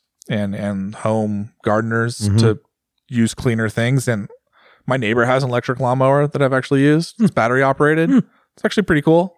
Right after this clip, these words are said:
Speaker 2: Wait, what lawn are you mowing?
Speaker 1: The little landing strip that's outside my house.
Speaker 2: Oh, okay.
Speaker 1: Um, <laughs> uh, you
Speaker 2: Cut
Speaker 1: know,
Speaker 2: through
Speaker 1: like,
Speaker 2: a pair of scissors, just
Speaker 1: I think it's gonna be hard for, like, professionals because it's not just like,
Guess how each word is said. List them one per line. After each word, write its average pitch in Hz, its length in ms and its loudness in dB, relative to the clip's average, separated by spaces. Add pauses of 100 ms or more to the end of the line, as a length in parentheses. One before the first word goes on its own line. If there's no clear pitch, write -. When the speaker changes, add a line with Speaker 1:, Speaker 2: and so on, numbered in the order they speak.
Speaker 2:
Wait, 131 120 2
what 139 260 0
lawn 123 340 0
are 110 80 2
you 120 120 4
mowing? 101 360 0 (440)
Speaker 1:
The 240 80 -4
little 185 520 4
landing 135 340 -4
strip - 260 -4
that's 123 140 -8
outside 120 320 -2
my 120 100 -4
house. 120 340 -8
Speaker 2:
Oh, 85 180 -12
okay. 87 180 -16 (140)
Speaker 1:
Um, 127 560 0 (760)
<laughs> - 60 -8 (1000)
uh, 135 760 2
you 165 100 2
Speaker 2:
Cut 156 60 4
Speaker 1:
know, 131 160 4
Speaker 2:
through 110 100 4
Speaker 1:
like, 107 80 0
Speaker 2:
a - 40 -18
pair 113 200 0
of 101 80 -2
scissors, 98 340 -4
just 104 200 -12 (600)
Speaker 1:
I 175 60 0
think 214 100 2
it's 185 100 -2
gonna 190 80 0
be 165 80 4
hard 160 360 2
for, 160 180 -2
like, 127 180 0
professionals 165 640 0
because 127 280 -2
it's 123 120 -4
not 117 180 -2
just - 200 -6
like, 110 180 -2